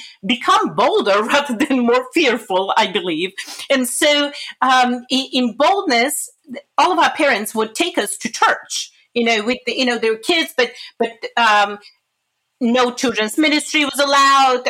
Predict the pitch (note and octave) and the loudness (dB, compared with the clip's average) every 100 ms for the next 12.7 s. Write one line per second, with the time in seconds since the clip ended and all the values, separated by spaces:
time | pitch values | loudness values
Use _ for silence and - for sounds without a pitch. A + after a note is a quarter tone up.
0 | A#3+ A#3 A3+ B3 B3 B3+ A#3+ A3 A3 G3+ | -2 -4 -2 0 0 0 0 0 2 2
1 | G#3 A#3 G3+ A3 - - B3+ - - E4 | 0 -4 -4 -6 -4 -4 -6 -8 0 2
2 | D#4 A#3+ A#3 A3+ - - - A3 A3 A3+ | 2 -2 -2 -2 -6 -14 -2 2 4 2
3 | A3+ A#3 - B3+ A#3+ G4+ A4 A4 F#4 F4 | 0 -2 0 -2 0 0 0 0 -2 0
4 | G#4 G4 D4+ C4+ D#4+ C#4 - A#4+ E4+ - | 0 0 -2 0 0 0 -2 0 0 -4
5 | - - - _ _ - - C4+ B3+ B3 | -12 -12 -12 _ _ -10 -2 0 0 0
6 | F4 A4 G4+ E4+ D4+ D4+ C#4+ C4+ B3 - | 0 0 0 0 0 0 0 -2 -4 -2
7 | A4 G4 A#3 A3 A3+ G#3 C4 E4 - - | -2 0 -2 -2 -2 0 -2 -4 -8 -14
8 | - - - B3+ A#3+ B3 B3 A3+ D#4+ G4 | -12 -10 0 2 4 0 -4 -2 -2 -2
9 | F#4+ D#4+ D#4 D4+ C#4 - C#4 A#3+ - C4+ | -2 -2 0 -2 -4 -2 -2 -2 -4 -4
10 | C4 B3+ A#3+ G3+ B3+ F#4+ - A#3 G3+ F#3+ | 0 0 0 -2 -2 -2 -2 0 2 2
11 | F#3+ C4+ D#4+ - - - - A#3 A#3 A#3 | 2 -2 -4 -8 -18 -20 -2 2 2 0
12 | - A#3+ A#3+ A3+ A3 A3 | 0 -2 0 0 0 0